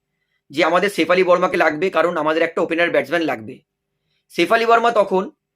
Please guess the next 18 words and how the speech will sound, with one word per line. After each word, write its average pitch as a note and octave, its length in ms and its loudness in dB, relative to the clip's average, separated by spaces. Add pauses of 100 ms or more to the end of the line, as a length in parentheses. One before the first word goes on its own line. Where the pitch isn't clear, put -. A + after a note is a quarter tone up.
(160)
তার G3 100 2
স্টেটের G3 420 0
জন্য G#3+ 200 0
ম্যাচ F3+ 260 -2
খেলছিলেন। C3+ 460 -6 (640)
শেফালি G3+ 340 0
বর্মার G#3+ 280 4
মা F3+ 420 2
বিশ্বাস D#3 380 -2
করতে G3+ 280 -2
পারে D3 200 -2
না। A#2 260 -16 (840)
তারপরে F#3 380 2
শেফালি G#3 300 0
বর্মার G#3+ 260 0
মা G3 200 2
সঙ্গে F#3 320 -4
সঙ্গে G3+ 420 -2